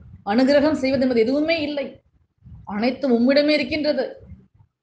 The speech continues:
அதனை பெற்றுக்கொள்ள தகுதி உள்ளவர்களாக நீங்கள் உங்களை உருமாற்றிக் கொள்ள வேண்டும்" என்று கூறுகின்றார். எமது குழந்தைகளை, அதற்கு எதுவுமே தெரியாது. இதுதான் உண்மை. அண்ட சராசரத்தையும் அந்த ஆற்றல்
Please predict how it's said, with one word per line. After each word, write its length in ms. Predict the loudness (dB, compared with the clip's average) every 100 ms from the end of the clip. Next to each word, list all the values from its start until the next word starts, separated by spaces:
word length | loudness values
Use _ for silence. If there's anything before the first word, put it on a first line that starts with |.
| _ _ _ _ _ _ _
அதனை 360 | -6 -2 0 0
பெற்றுக்கொள்ள 600 | -2 0 -2 0 0 0
தகுதி 340 | 0 0 0 0
உள்ளவர்களாக 480 | 0 2 0 0
நீங்கள் 500 | -6 -4 -4 -6 -10 -14
உங்களை 280 | -2 2 2
உருமாற்றிக் 500 | 2 0 0 -2 -2
கொள்ள 180 | 0 0
வேண்டும்" 180 | -2
என்று 140 | -6 -6
கூறுகின்றார். 520 | -6 -6 -8 -10 -14 -16 _ _
எமது 340 | 0 2 2
குழந்தைகளை, 680 | 0 -2 0 -4 -4 -8 -12 -20 -20 -20 -12
அதற்கு 300 | -6 -4 -2
எதுவுமே 340 | 0 2 2 0
தெரியாது. 500 | -2 -2 -2 -2 -2
இதுதான் 260 | -2 -2
உண்மை. 460 | -2 -2 -2 -8 -14 -20 _ _ _ -20 _
அண்ட 320 | -6 0 0
சராசரத்தையும் 800 | 2 0 0 0 -2 -2 -4 -4
அந்த 200 | -4 -2
ஆற்றல் 460 | -2 -4 -6 -10